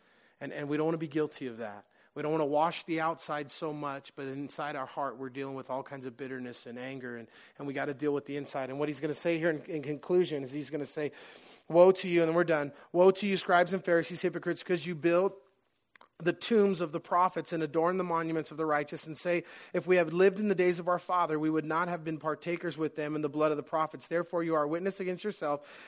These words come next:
that you are sons of those who murder the prophets. Fill up then the measure of your father's guilt. Serpents, brood of vipers, how can you escape the condemnation of hell? Therefore, indeed, I send you,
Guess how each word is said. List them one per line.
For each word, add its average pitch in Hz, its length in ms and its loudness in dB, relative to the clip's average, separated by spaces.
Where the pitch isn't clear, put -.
that 170 100 2
you 175 140 8
are 160 80 8
sons 185 400 0
of 190 100 0
those 175 280 4
who 180 100 -6
murder 170 320 4
the 190 80 0
prophets. 147 500 -2
Fill 196 380 0
up 185 280 0
then 170 440 0
the 165 80 2
measure 180 420 2
of 170 180 2
your 160 140 0
father's 156 480 -2
guilt. 139 300 -2
Serpents, 180 460 -2
brood 180 340 6
of 196 100 8
vipers, 151 480 0
how 170 220 2
can 190 200 -2
you 175 140 2
escape 160 380 -4
the 151 60 -12
condemnation 151 680 -4
of 143 80 -6
hell? 135 280 -6
Therefore, 208 640 6
indeed, 170 460 2
I 160 200 -2
send 180 380 0
you, 202 160 0